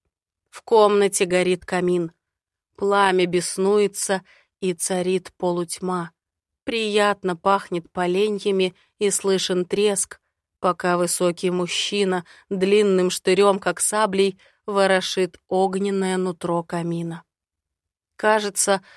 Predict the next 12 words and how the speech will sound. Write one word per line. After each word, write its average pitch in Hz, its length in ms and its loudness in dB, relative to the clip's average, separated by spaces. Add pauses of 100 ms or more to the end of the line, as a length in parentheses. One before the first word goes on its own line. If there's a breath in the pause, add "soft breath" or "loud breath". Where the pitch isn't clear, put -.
что - 460 -4
он 214 260 2
мне 208 380 2
этим 208 400 0
раскаленным 196 840 -2
куском 196 520 -2
железа 202 520 0 (380 soft breath)
по 202 140 0
груди 190 500 -2
проходится, 175 920 -6 (500)
вспарывает 202 880 0
раны, 202 460 0